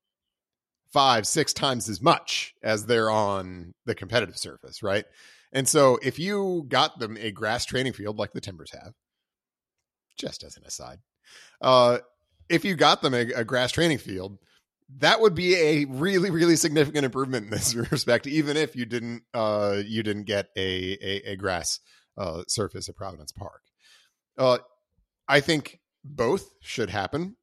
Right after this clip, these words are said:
There have, there has been talk of both for a long time. Uh, and, and, and I think we're, we're sort of past the point of patience,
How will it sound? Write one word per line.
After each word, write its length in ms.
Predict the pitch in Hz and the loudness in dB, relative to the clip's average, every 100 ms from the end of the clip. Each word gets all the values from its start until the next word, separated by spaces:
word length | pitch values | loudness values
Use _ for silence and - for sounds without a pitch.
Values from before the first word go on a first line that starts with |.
| _ | _
There 160 | 113 110 | 0 2
have, 180 | 107 107 | 0 -4
there 120 | 117 | -2
has 120 | 117 110 | -2 -2
been 140 | 113 | -6
talk 360 | - 127 147 - | 0 2 2 0
of 200 | 143 113 | -2 -2
both 420 | 101 151 139 - - | 2 2 2 -4 -14
for 200 | 110 104 | -6 -4
a 60 | |
long 260 | 101 104 101 | 0 -2 -2
time. 380 | 101 82 87 - _ _ - _ _ _ | -10 -12 -14 -18 _ _ -20 _ _ _
Uh, 300 | 107 104 101 - _ - | -8 -6 -8 -16 _ -8
and, 600 | 113 107 104 104 104 104 - | -2 -2 -2 -4 -8 -12 -16
and, 280 | 120 113 110 | -8 -6 -6
and 260 | - 107 107 | -6 -8 -6
I 120 | 113 107 | -8 -6
think 200 | 131 - | -6 -6
we're, 380 | 120 113 110 107 _ _ - | -4 -2 -2 -6 _ _ -8
we're 160 | 117 | -6
sort 200 | 110 135 | -4 -4
of 100 | 110 | -4
past 360 | - 139 127 - | -2 -2 -2 -6
the 80 | 117 | -6
point 360 | - 139 123 | -2 -2 -2
of 120 | 113 | -8
patience, 600 | - 151 147 - - - | -2 -2 -2 -6 -8 -8